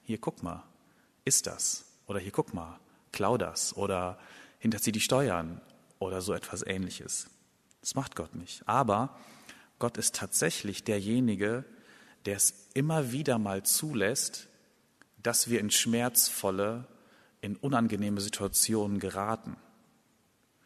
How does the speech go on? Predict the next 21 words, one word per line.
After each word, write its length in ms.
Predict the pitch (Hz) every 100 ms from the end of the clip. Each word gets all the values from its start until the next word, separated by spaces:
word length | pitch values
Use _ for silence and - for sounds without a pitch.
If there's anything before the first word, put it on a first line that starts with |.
| - - - -
Und 80 | 104
das 100 | 139
ist 60 | 170
eine 100 | 151
Spannung, 440 | - 147 170 123
in 80 | 107
der 140 | 107
sich 180 | 113 113
auch 100 | -
unser 260 | 110 110 107
Gottesbild 880 | 120 - 120 - - 95 87 90 -
bewegt. 600 | 85 85 82 - - - _ _ _ _ -
Ja, 400 | 101 110 147 160 - - - _ _ -
Gott 160 | 110
ist 220 | 107 -
gut 340 | 120 117 98 -
und 140 | 90
seine 480 | 95 92 92 87 90 - - _ -
Kerneigenschaft 920 | - 123 127 98 92 98 - - -
ist 160 | -
Barmherzigkeit. 1160 | - 92 92 101 - - - - 82 - -